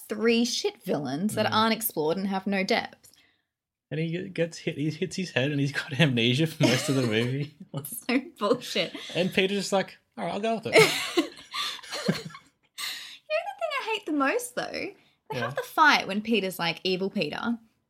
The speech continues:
Speaker 1: and he
Speaker 2: Mm.
Speaker 1: throws the grenade in Harry's face, which somehow causes him, like, permanent
Speaker 2: Yeah.
Speaker 1: burns to half his face. Then at the end, he's like, "Hey, Harry, I need your help."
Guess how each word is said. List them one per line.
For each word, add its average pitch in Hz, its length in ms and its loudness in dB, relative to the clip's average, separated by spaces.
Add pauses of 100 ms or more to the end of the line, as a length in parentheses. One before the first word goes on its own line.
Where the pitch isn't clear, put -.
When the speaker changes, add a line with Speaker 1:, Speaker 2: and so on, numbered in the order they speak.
(140)
Speaker 1:
and 220 360 4
he 233 160 -2
Speaker 2:
Mm. - 40 -6
Speaker 1:
throws 277 260 4
the 277 100 0
grenade 196 420 2
in 202 80 2
Harry's 175 320 0
face, 175 380 2
which 226 160 0
somehow 247 380 2
causes 220 340 4
him, 190 340 -2
like, 185 380 2 (800)
permanent 240 640 6 (440)
Speaker 2:
Yeah. 196 420 6
Speaker 1:
burns 208 200 0
to 226 60 0
half 208 240 4
his 170 200 -6
face. 226 560 0 (400)
Then 587 100 -4
at 523 60 -8
the 403 140 2
end, 320 240 4
he's 277 160 2
like, 285 220 2
"Hey, 277 140 -2
Harry, 240 420 2
I - 60 -6
need 226 180 2
your 196 80 -4
help." 202 320 -2